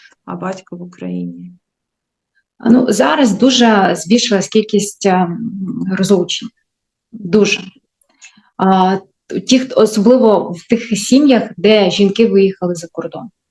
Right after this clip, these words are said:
Speaker 1: Мгм.
Speaker 2: Тобто кількість розлучень значно зростає.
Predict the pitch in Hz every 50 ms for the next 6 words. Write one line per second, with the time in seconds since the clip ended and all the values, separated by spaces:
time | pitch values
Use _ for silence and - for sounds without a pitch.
0 | _ _ _ _ _ _ _ _ - 233 220 214 202 190 180 190 - 214 - -
1 | 277 311 - 262 240 - - 254 247 208 214 233 254 247 233 208 175 170 202 196
2 | 208 214 - - - 214 190 180 180 175 175 175 175 180 185 185 165 - - -
3 | - - - -